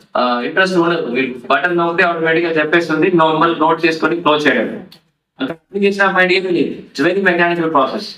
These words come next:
But here application of mind ఉంటుంది. దానికోసమే ఆ టేబుల్ లో ఉన్న వాళ్ళందరూ కూడా గజెట్ ఆఫీసర్స్, including assistants,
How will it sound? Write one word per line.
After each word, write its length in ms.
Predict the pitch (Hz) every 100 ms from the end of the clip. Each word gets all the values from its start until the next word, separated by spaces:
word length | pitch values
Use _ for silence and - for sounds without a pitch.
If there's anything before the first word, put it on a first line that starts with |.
| - _ _ -
But 120 | - -
here 260 | 214 214 202 - - 139
application 420 | 185 202 202 202
of 260 | 190 160 147
mind 320 | 175 202 170
ఉంటుంది. 200 | 139 131
దానికోసమే 840 | 139 165 170 170 185 202 185 160 - - _
ఆ 120 | - 175
టేబుల్ 260 | 202 202
లో 80 | 208
ఉన్న 160 | 196 190
వాళ్ళందరూ 600 | 180 165 160 208 226 214
కూడా 200 | 202 190
గజెట్ 460 | 151 - 147 165
ఆఫీసర్స్, 500 | 156 - 117 110 101
including 380 | 143 165 196 196
assistants, 560 | 170 165 170 160 143